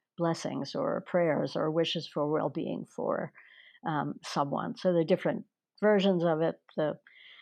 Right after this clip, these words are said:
the one I, one, one simple version, the, the one that I use these days is, "May you be safe. May you be well.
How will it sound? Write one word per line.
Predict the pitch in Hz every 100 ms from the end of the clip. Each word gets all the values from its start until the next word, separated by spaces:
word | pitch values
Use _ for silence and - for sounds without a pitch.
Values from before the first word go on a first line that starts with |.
| - -
the | 190 170
one | - 160 160
I, | 160 151
one, | 147 180 160 -
one | 170 160 156 151 156 _ _ _ _ _ -
simple | - 165 151 151 143 -
version, | 160 170 156 156 139 135 160
the, | 165 160 151
the | 156
one | 160
that | 156
I | 147
use | 156 156 151
these | 147 135
days | 151 147 147
is, | 156 156 - - - - _ _
"May | 170 160
you | 160
be | 160
safe. | 147 - 165 160 170 - - - - _ _ _ _ _ _ _ _ _ _ _ -
May | 160
you | 156 147
be | 147 143
well. | 143 147 147 147 147